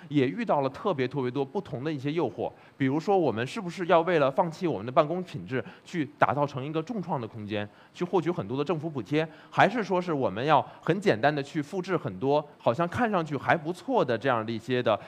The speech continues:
照猫画虎的去 copy 别人的办公室，而放弃了自己的创新的研发？还是说我们可以选择一个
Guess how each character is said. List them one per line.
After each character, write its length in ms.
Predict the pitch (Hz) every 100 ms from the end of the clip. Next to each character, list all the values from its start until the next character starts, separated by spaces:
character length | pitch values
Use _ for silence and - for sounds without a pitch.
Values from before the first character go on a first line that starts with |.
| -
照 140 | - 170
猫 160 | 180
画 160 | 202 180
虎 160 | 120
的 80 | 101
去 180 | 113 143
copy 400 | - 220 208 165
别 200 | 107 110
人 140 | 147 214
的 80 |
办 160 | 175 147
公 140 | 127
室， 260 | 131 98 82 - -
而 140 | 139
放 200 | 160 202
弃 120 | 165 180
了 80 |
自 160 | 156 233
己 140 | 143
的 100 | 90
创 200 | 107 196
新 140 | 131 151
的 80 | 120
研 180 | 95 110
发？ 240 | 131 135 - -
还 180 | - 160
是 100 | 240
说 160 | 185 180
我 120 | 135
们 140 | 110
可 100 | 117
以 80 | 160
选 200 | 170 107
择 140 | 110
一 100 | 127
个 180 | 147 139